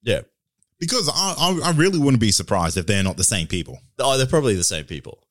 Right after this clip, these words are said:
Speaker 1: But they'd be talking about, "Oh, man, I just fucked your mom," et cetera, et cetera, et cetera.
Speaker 2: Yeah, yeah.
Speaker 1: While they're bombing the shit out of stuff.
Speaker 2: Yeah, maybe, like, it's, mm, don't wanna go there.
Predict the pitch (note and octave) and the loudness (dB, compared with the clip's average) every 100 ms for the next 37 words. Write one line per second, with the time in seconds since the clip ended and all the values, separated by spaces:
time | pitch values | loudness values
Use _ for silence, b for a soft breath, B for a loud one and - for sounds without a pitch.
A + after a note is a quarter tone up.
0 | _ _ _ G2+ A2+ A2+ A#2+ G2+ F#2 F2 | _ _ _ -4 -2 0 -2 -2 0 0
1 | E2 A2 A#2 A#2 A#2 A#2 A#2 A#2+ A#2+ - | 0 -2 0 0 -2 0 0 0 -2 -2
2 | A#2+ - A#2 A2+ A#2 A#2 F#2+ - F2+ F2 | -2 2 2 2 0 -2 -4 -4 -4 -8
3 | G#2 G#2 - A2 F2+ D#2+ G2+ D2+ C#2+ A#2 | -10 -6 -2 -2 -2 -4 -4 -4 -4 -2
4 | G2 E2 D#2+ _ - F2 E2 E2 D2+ _ | -2 -2 -8 _ -2 0 0 -2 -4 _
5 | - E2+ D#2+ D2+ F#2 E2+ C#2 - - - | -6 -4 -2 -4 -4 -6 -6 -6 -6 -14
6 | - B2+ G#2 F#2 F2+ F2+ F2 E2 - B2 | -4 0 2 2 0 -6 -4 -4 -4 -6
7 | F#2+ F#2 E2+ D#2+ - G#2+ F2 D2+ D#2 C#2+ | -6 0 2 0 -2 -4 -4 -4 -6 -6